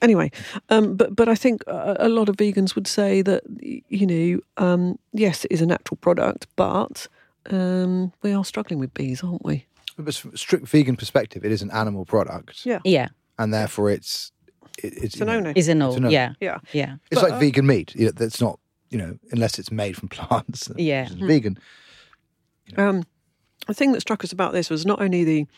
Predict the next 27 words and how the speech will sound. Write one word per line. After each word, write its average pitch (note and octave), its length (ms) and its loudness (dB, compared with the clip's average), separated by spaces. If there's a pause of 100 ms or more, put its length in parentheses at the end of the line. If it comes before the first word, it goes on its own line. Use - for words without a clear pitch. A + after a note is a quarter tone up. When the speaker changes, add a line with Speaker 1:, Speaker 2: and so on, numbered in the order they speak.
(800)
Speaker 1:
the E3+ 80 -2
taste G3 240 0
profile, - 400 -4
but - 240 -2 (680)
it's - 140 -2
the F#3+ 80 4
way F#3 140 4
it - 80 0
looks - 500 0 (640)
and G3 220 2
the F3+ 40 2
texture - 580 -6 (300)
and F3 200 2
the E3+ 40 2
mouthfeel. - 680 -4 (220)
And F3+ 100 2
it F3+ 40 -2
just G#3 160 0
felt - 220 0
to F#3 120 -4
us - 160 -8
like - 160 -6
every E3+ 340 0
element E3+ 340 -2
of F3+ 140 -12
it - 160 -8 (440)
was, D#3 400 -2